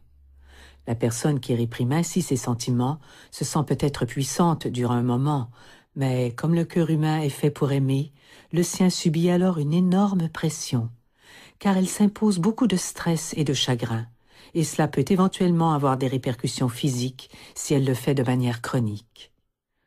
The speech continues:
Tout comme une plante privée d'eau, il est mortel pour notre esprit de réprimer notre amour. La troisième forme d'expression de votre cœur est lorsque vous refusez de donner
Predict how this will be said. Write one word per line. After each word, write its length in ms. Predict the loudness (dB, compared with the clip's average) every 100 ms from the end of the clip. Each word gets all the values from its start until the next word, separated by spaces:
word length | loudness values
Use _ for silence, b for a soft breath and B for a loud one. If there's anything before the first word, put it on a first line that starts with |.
| _ -10
Tout 100 | -4
comme 180 | 0 0
une 140 | 0
plante 440 | 0 2 2 0
privée 440 | -12 -4 -2 0 0
d'eau, 240 | 0 -4 -8 b b b b
il 140 | -2 0
est 60 |
mortel 580 | 2 2 0 0 0 0
pour 160 | 0 -2
notre 240 | -2 -2
esprit 480 | -4 -6 -12 -10 -10 b b b b
de 100 | 0
réprimer 640 | 2 0 0 2 2 2
notre 260 | -2 -6 -6
amour. 540 | -4 -4 -8 -14 -20 _ _ _ _ _ _ _ _ _ _ _ _ _ _ _ _ _ _ -4
La 160 | -4
troisième 460 | 2 2 4 4 4
forme 360 | 4 4 4
d'expression 560 | 2 0 0 0 4 4
de 80 | 4
votre 300 | 2 0 -2
cœur 520 | 2 2 2 0 -4 _ _ _ _ _
est 100 | 0
lorsque 340 | 2 2 2 0
vous 200 | 2 2
refusez 560 | 0 2 2 4 2
de 120 | 2 2
donner 600 | 2 2 4 2 2